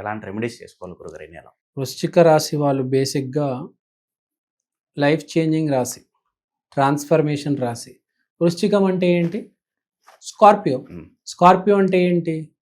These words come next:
Speaker 2: విషం. ఒక విషంతో మనిషిని చంపేయొచ్చు, లేకపోతే విషంతో ఒక మందు,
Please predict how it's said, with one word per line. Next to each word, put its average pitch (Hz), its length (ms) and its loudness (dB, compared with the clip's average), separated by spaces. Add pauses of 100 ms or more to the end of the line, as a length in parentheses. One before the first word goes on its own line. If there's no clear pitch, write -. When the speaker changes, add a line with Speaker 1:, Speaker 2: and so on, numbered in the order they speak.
(1040)
Speaker 2:
విషం. 139 260 -2 (2500)
ఒక - 240 -12 (440)
విషంతో 214 560 2 (540)
మనిషిని 165 360 -2 (100)
చంపేయొచ్చు, 165 720 0
లేకపోతే 185 260 2 (100)
విషంతో 208 380 2 (640)
ఒక 131 100 -6 (120)
మందు, 185 220 6